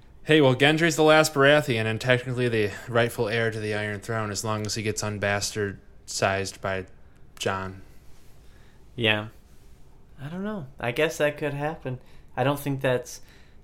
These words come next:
Speaker 2: I think that the show will, I think people will be let down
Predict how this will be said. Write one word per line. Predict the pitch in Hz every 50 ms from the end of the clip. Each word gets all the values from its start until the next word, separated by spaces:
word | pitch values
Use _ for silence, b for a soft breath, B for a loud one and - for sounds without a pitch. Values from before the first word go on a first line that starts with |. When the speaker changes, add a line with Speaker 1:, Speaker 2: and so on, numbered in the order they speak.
| - -
Speaker 2:
I | - 131
think | 131 135 135 139 135 135
that | 139 127 127 123 117 113 110 98 - 110
the | 113 117
show | 117 - - - 127 123 123 123 123 120 120 117 113 113 B B B B B B B B - -
will, | 113 113 113 117 113 110 110 110 104 98 - - -
I | 120 120
think | 120 - 135 123 117 -
people | - 123 117 - 120 117 113 110
will | 110
be | 104 107 107 104 101 98 98 95 - - - -
let | - 104 101 101 -
down | - 107 110 123 123 120 113 110